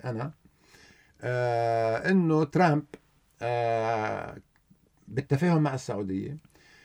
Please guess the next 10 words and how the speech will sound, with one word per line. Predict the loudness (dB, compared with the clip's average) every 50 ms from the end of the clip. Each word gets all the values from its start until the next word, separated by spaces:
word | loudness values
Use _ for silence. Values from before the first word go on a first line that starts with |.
| _ _ _ -10
آه، | -8 -2
عم | 0 2 2
بيحضروا | 2 2 2 2 0 2 0 0 2
لمؤتمر | 2 2 2 0 0 -2 -2 -2 -2 -2 -4 -6 -8 -12 -20 _ _ _ 6 8
ضخم | 8 8 8 2 -6 -6 -12 _ _ _ _ _ _ _ _ _ _ _ _ _ _ _ _ _ _ _ _ _ -4
لإعادة | 0 2 4 4 4 4 2 2 2 4 4 4 2 2 0 -2
أعمار | 0 2 2 2 2 2 0 -2 0
غزة، | 2 2 2 2 2 -2 -4
سوريا | -2 0 2 4 4 4 4
ولبنان. | 4 2 2 0 -2 -6 -8